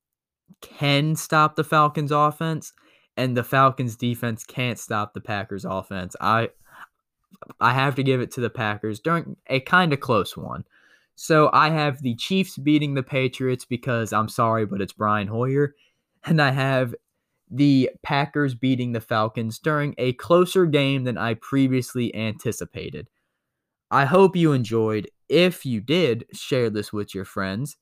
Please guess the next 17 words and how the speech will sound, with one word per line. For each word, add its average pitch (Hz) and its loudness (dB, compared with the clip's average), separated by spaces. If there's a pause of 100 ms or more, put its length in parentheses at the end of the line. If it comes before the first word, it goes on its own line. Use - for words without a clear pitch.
(280)
If 131 2
you 127 0
did 107 0
not, 180 4 (120)
share 135 0
it 120 0
with 120 -4
your 113 -4
friends. 113 -6
Tomorrow, 147 -2
I 117 -2
will 127 0
have 131 -2
a 113 -2
fantasy 123 -4
podcast. 104 -6 (580)
It, 139 2